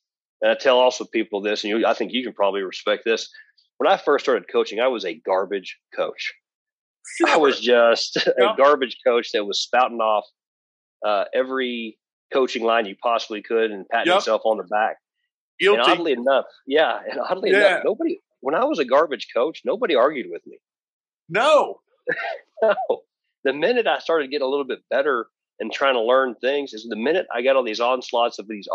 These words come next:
Speaker 1: arguments about how stupid I am, uh,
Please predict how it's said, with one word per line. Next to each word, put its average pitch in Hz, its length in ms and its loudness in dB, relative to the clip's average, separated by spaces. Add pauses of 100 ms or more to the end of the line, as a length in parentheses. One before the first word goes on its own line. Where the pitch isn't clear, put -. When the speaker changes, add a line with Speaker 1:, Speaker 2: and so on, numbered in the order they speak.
Speaker 1:
arguments 123 480 -4
about 104 200 2
how 101 120 2
stupid 143 420 -2
I 87 200 -2
am, 92 180 -4 (920)
uh, 101 320 2